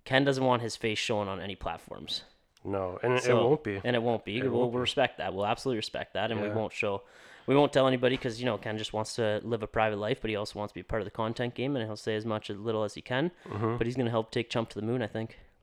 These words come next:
Speaker 2: Absolutely, and
Speaker 1: Kenny.
Speaker 2: it's, uh, it's, it's exciting. Like
Speaker 1: Yeah.
Speaker 2: it's, it's still surreal in a way to,
Speaker 1: Mm-hmm.
Speaker 2: to be in here. It's, it's just, it's different, you know. It's, it's kinda like being reborn again, I
Speaker 1: Mm-hmm.
Speaker 2: think, in
Speaker 1: Yes,
Speaker 2: a way, you know?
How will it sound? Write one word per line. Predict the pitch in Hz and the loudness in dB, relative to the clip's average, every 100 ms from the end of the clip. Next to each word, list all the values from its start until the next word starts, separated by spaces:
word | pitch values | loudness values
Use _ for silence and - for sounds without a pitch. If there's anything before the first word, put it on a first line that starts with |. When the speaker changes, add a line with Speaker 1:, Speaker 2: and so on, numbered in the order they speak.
| _ _ - | _ _ -6
Speaker 2:
Absolutely, | 104 107 - 98 107 98 | -4 -4 -6 -4 -4 -2
and | 101 | 0
Speaker 1:
Kenny. | 113 113 | 2 0
Speaker 2:
it's, | 107 131 | 0 2
uh, | 120 117 117 - | 4 4 0 2
it's, | 151 - | 2 2
it's | - 160 | 0 2
exciting. | - - 131 131 113 | 0 4 6 6 6
Like | 113 113 | 4 4
Speaker 1:
Yeah. | |
Speaker 2:
it's, | 127 - - - - | 2 -2 -14 -18 -8
it's | - - | -2 4
still | - 147 135 | 8 10 12
surreal | 123 - 120 117 120 | 10 6 4 6 6
in | 120 | 6
a | 113 | 6
way | 113 117 | 4 2
to, | 113 110 104 101 _ - | 0 0 0 -2 _ -14
Speaker 1:
Mm-hmm. | 117 117 107 - | -10 -8 -10 -6
Speaker 2:
to | 120 | 0
be | 117 | 4
in | 117 | 6
here. | 117 117 | 6 6
It's, | 113 113 - - - - _ - - | 6 4 2 -4 -6 -10 _ -6 2
it's | 165 - | 2 4
just, | 202 - - | 0 -4 -2
it's | 127 123 - | -2 -2 -6
different, | - 139 139 117 | 2 2 4 2
you | 104 | 2
know. | 110 113 | 4 4
It's, | 113 - - | 2 -2 -8
it's | - | -6
kinda | - 151 143 | 2 4 6
like | 117 104 | 4 0
being | 113 110 | 0 0
reborn | 104 107 98 101 101 | 0 -2 0 0 0
again, | 92 92 | -2 -4
I | 117 | -4
Speaker 1:
Mm-hmm. | 113 | -4
Speaker 2:
think, | 101 92 | -6 -6
in | 98 | -4
Speaker 1:
Yes, | 98 | -4
Speaker 2:
a | |
way, | 95 92 | -4 -6
you | |
know? | 95 | -4